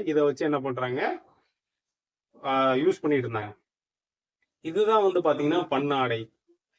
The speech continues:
இதை ஏன் வந்து மனிதர்கள, ஒரு சில மனிதர்கள திட்டுறதுக்கு பயன்படுத்துறாங்க அப்படின்னு கேட்டீங்கன்னா, அதற்கு முக்கியமான காரணம் யாரு அப்படின்னு பாத்தீங்கன்னா, பவனந்தி முனியவ-, முனிவர் அப்படின்னு சொல்லக்கூடிய ஒருத்தர் நன்னூல் அப்படின்னு சொல்லக்கூடிய ஒரு நூல்ல வந்து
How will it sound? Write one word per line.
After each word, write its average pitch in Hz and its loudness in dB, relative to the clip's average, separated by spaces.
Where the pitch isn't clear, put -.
இதை 185 6
ஏன் 233 6
வந்து 208 6
மனிதர்கள, 180 4
ஒரு 151 4
சில 185 4
மனிதர்கள 156 4
திட்டுறதுக்கு 175 0
பயன்படுத்துறாங்க 147 0
அப்படின்னு 123 -2
கேட்டீங்கன்னா, 120 -2
அதற்கு 208 2
முக்கியமான 202 2
காரணம் 160 4
யாரு 135 0
அப்படின்னு 123 -2
பாத்தீங்கன்னா, 139 -2
பவனந்தி 196 2
முனியவ-, 156 0
முனிவர் 160 0
அப்படின்னு 139 -6
சொல்லக்கூடிய 131 0
ஒருத்தர் 120 -2
நன்னூல் 214 2
அப்படின்னு 175 4
சொல்லக்கூடிய 147 0
ஒரு 127 2
நூல்ல 147 2
வந்து 131 2